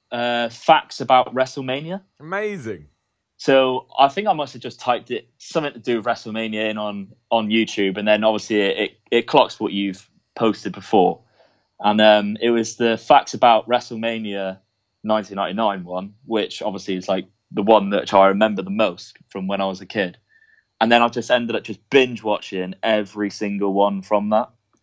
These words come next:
Speaker 2: Right, so you caught up on everything then?
Speaker 1: Yeah, and then
Speaker 2: Or mostly?
Speaker 1: basically on, like, on the, the facts side of it, and then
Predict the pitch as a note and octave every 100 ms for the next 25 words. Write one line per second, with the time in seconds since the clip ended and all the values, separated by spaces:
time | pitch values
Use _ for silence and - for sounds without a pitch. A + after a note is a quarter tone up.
0 | _ _ C#3+ D#3 C3+ C#3+ C#3 F3 D#3 C#3+
1 | D3+ D#3 A#2 G#2+ F#2 D2+ C#2+ _ _ _
2 | D3 D#3 C3+ A#2 C3 C3+ A#2+ A#2+ D#3 D#3
3 | - A#2+ A2 - _ _ _ _ - C3+
4 | B2+ A#2+ B2+ A#2+ A#2+ A#2 A#2 A#2 - C#3+
5 | - - - F#2+ F#2 G2 G#2+ - A2 A2+
6 | A2 G#2+